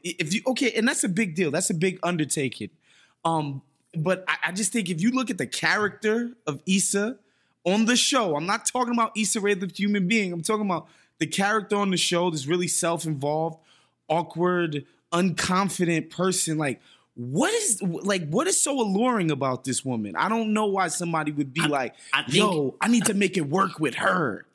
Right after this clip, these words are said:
Speaker 2: I think on the
Speaker 1: I don't
Speaker 2: viewpoint, I think that they're taking it.
Speaker 1: I, again, outside of, outside of the, the, the, the part where she, she held him down. And again,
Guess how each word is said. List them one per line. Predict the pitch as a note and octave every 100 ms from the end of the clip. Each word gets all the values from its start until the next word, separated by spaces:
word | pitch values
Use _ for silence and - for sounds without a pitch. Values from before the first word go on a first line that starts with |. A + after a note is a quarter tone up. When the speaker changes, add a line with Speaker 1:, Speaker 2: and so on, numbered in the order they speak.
| -
Speaker 2:
I | B2 -
think | F#3 G3
on | F#3
the |
Speaker 1:
I | B2+
don't |
Speaker 2:
viewpoint, | A#2 D3+ D3+ D3 C3+ B2 -
I | B2
think | - D3 C#3
that | C3 A#2+
they're | B2+
taking | A#2+ C3 A#2+ B2+
it. | A#2 A#2
Speaker 1:
I, | A#3 -
again, | G#3 A#3+ A3
outside | A#3 C4 - C4 A#3+
of, | A3+ -
outside | A3+ - A#3+ A#3 A3
of | F3+
the, | F3+ F3 D#3 D#3
the, | E3 D#3+
the, | D#3 D3
the | C#3+
part | - F#3 D#3+
where | D#3+
she, | - E3 D#3 _ _
she | - A3
held | G#3+ A#3
him | A3+
down. | B3+ A3+
And | B3+
again, | B3+ B3+ G#3